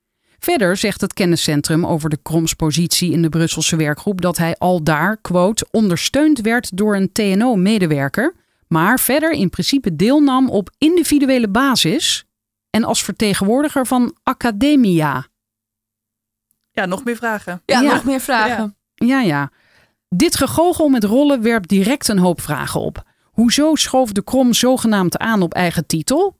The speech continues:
Speaker 1: terwijl hij in de werkgroep zelf als vertegenwoordiger van T N O werd geduid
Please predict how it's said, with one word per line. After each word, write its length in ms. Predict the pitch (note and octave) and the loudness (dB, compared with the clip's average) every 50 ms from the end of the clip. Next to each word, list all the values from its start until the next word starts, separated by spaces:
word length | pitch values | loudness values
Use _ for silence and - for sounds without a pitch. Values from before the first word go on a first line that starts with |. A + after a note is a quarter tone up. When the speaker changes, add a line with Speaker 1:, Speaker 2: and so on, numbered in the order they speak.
| _ | _
Speaker 1:
terwijl 360 | _ - C4+ A#3+ B3+ B3 A3+ G#3 | _ -2 0 2 4 2 4 2
hij 140 | G3+ G3+ - | 2 0 2
in 100 | G3 F3+ | 2 2
de 60 | F3 | 2
werkgroep 500 | F#3+ B3+ D#4+ D#4+ - - D#3 D#3+ - - | 2 0 0 0 -2 -2 -2 -2 -2 -2
zelf 560 | - - F#3 B3 D3+ D3 G#3 - - - - - | 0 0 2 2 2 0 -2 -2 -2 -6 -8 -6
als 180 | - - - - | -6 -6 -4 -4
vertegenwoordiger 680 | - F#3+ - D3+ C#3+ - E3 D3 - D3 D#3+ - F#3+ F3+ | -6 -4 -4 -4 -2 -2 -2 -2 -2 -2 -2 -4 -2 -2
van 160 | G#3+ G3+ G3+ | -2 -4 -2
T 40 | - | 0
N 220 | C4+ B3+ C4+ C#4+ | 0 2 4 4
O 120 | F4+ F4 A#3+ | 4 4 2
werd 200 | E3+ D#3+ D#3+ - | 2 0 -2 -2
geduid 480 | - D#3+ D3 C#3 - E3 B3 - - | -2 -2 -2 -2 -2 -2 -4 -4 -6